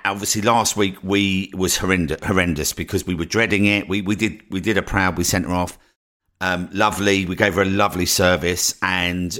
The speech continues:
you know, all the people she loved was around her.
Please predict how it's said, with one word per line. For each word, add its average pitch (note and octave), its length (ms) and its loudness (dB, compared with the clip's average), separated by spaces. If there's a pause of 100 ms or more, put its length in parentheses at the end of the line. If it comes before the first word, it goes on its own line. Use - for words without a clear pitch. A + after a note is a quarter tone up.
(100)
you F#2 140 0
know, F#2 120 2
all G#2 140 2
the F2+ 80 -4
people F2+ 320 0
she F#2 140 -2
loved F#2+ 240 0
was E2+ 160 -2
around F#2+ 500 2
her. F#2+ 460 0